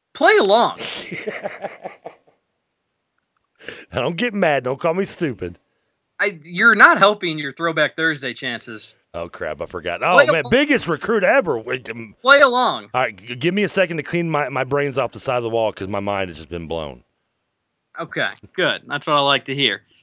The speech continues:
Speaker 1: Uh, he has offers from Florida, Florida State, Ohio State, Louisville, Michigan, South Carolina, uh, Virginia Tech, you name it, he's got an offer from him.
Speaker 2: Um, I'm assuming his first name in Spanish is pronounced Jesus.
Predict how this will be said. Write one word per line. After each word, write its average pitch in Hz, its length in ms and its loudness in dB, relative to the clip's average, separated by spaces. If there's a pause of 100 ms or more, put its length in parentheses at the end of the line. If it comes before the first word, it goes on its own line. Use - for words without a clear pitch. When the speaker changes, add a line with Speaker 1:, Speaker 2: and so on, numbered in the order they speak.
(220)
Speaker 1:
Uh, 131 160 0
he 175 200 2
has 175 420 8
offers 208 580 4
from 170 600 4 (280)
Florida, 190 580 6
Florida 190 460 4
State, 170 580 4
Ohio 175 600 6
State, 120 480 -2
Louisville, 165 600 4
Michigan, 139 840 4 (260)
South 190 360 6
Carolina, 165 880 4 (300)
uh, 123 160 -14
Virginia 160 480 0
Tech, 170 360 6
you 175 120 -6
name 170 300 2
it, 143 60 -2
he's 151 160 -4
got 151 160 6
an 135 80 0
offer 135 320 0
from 101 220 -8
him. 120 160 -18 (160)
Speaker 2:
Um, 85 320 -4
I'm 98 140 -4
assuming 139 320 -6
his 117 140 -6
first 127 280 -6
name 120 160 -6
in 101 60 -6
Spanish 110 440 -6
is 90 120 -14
pronounced 92 420 -8
Jesus. 82 600 -10